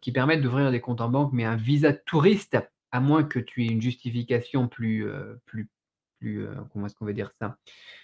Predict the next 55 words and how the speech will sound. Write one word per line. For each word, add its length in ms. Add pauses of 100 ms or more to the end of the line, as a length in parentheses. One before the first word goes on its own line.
(280)
plus 220
logique 480
d'ouvrir 320
un 120
compte, 280
eh 60
bien, 360
euh, 180
ils 140
ne 60
te 80
laisseront 320
pas 120
ouvrir 240
un 120
compte. 180
Voilà. 220
Mais 100
par 200
contre, 180
si 60
tu 100
vas, 180
tu 140
veux 100
acheter 220
un 80
appartement 500
et 100
que, 120
bah, 120
justement, 360
ça 80
sera 180
pour 100
encaisser 320
les 120
loyers, 240
et 80
cetera, 320
là, 80
ils 80
te 60
diront : « 240
Oui, 180
bien 160
sûr, 200
c'est 120
logique. » 440 (280)
Tu 80
leur 120
montres, 280
euh, 120
l'acte, 280
euh, 160